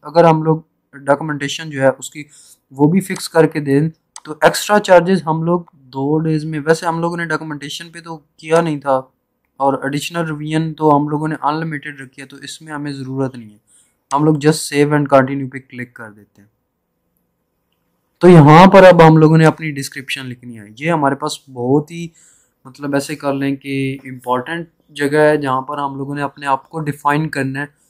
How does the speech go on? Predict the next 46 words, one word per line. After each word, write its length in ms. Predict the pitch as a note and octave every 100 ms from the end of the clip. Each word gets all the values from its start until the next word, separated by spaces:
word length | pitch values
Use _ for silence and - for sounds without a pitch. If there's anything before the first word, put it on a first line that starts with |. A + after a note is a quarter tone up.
| _ -
तो 220 | E3+ D#3+
आप 140 | F3 -
लोग 200 | G3+ -
क्या 140 | F#3+
करो, 180 | F3 E3+
simple 460 | F3+ E3+ E3 F#3 F3 E3+
उसी 260 | - G3+
पे 100 | F#3
आ 160 | E3+ D3
जाओ। 240 | D3+ E3+ _ -
आप 160 | D#3 D#3+
लोग, 360 | E3+ D#3+ - D3+
अ, 100 | D3
दो 280 | C3+ C#3+
से 140 | D#3+ F3
तीन 320 | E3+ E3+ F3
gigs 240 | C#3+ C#3+
देख 320 | - C#3+ D3+ E3
लो 280 | F3+ - _ _ _ -
और, 220 | C#3 C#3
अ, 340 | C#3 C#3 C#3 C3+
उनको, 360 | C#3+ C#3+ D3+
उनमें 460 | E3 D3+ D3+ D#3+ D#3+
से 140 | D#3+
जो 240 | D3 C#3 D#3
जो 140 | E3+
चीज़ 260 | E3 E3 D#3
आप 180 | D3+ D3+
लोगों 140 | D3
को 140 | C#3+
अच्छी 260 | C#3+ B2+ E3+
लगे 220 | D#3+ D3+
आप 300 | D#3+ C3+ C#3
लोग 180 | C#3+ C#3
निकालते 460 | B2+ A#2+ A#2 A#2 A2
जाओ। 180 | G2+ _ _ _ _ _ D3+
यहाँ 240 | D#3+ E3+
पर 140 | F3+
देखें, 260 | E3 D3+ E3+
मैं 240 | E3 D#3+
अगर 200 | D#3 D#3
इसकी 680 | D3 - - _ E3+ F3 E3+ _
गिग 260 | C#3+ C#3+ D3
में 80 | D3+
आऊँ 280 | C3 C#3 D3+
तो 520 | - C#3 C3+ C3+